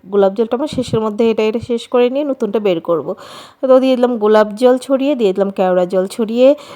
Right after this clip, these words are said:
তারপর এটার মধ্যে দিয়ে দেব যে আধা ডিমের, উম, কারিটা উঠিয়ে রেখেছিলাম, ওই আধা ডিমের কারিটাও দিয়ে দেব। তারপর এটার উপর দিয়ে আবারও ভাতের লেয়ার দেব।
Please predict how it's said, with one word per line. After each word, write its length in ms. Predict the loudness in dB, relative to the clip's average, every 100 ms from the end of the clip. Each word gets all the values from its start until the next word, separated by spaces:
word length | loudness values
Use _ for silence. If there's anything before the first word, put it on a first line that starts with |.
| 0
তারপর 340 | 4 4 6 4
এটার 280 | 4 2
মধ্যে 300 | -2 -2 -2
দিয়ে 240 | 0 2 2
দেব 300 | 2 2 2
যে 180 | 2 2
আধা 460 | 2 2 2 2
ডিমের, 480 | 0 -4 -4 -2 -4 -6 -10
উম, 100 | -6
কারিটা 400 | 0 0 0 -2
উঠিয়ে 340 | -2 0 0
রেখেছিলাম, 560 | 0 -2 -8 -6 -8 -6
ওই 160 | -2 -2
আধা 180 | -2
ডিমের 280 | -2 -4 -2
কারিটাও 340 | -2 -2 0 0
দিয়ে 180 | 0 -2
দেব। 300 | -4 -8 -12 -16 -20 -20 _
তারপর 260 | 4 6 2
এটার 260 | 2 0
উপর 160 | -2 -4
দিয়ে 200 | -2 0
আবারও 320 | 2 2 2
ভাতের 320 | -2 -4 -4
লেয়ার 400 | -2 0 -2 -4
দেব। 200 | -10 -12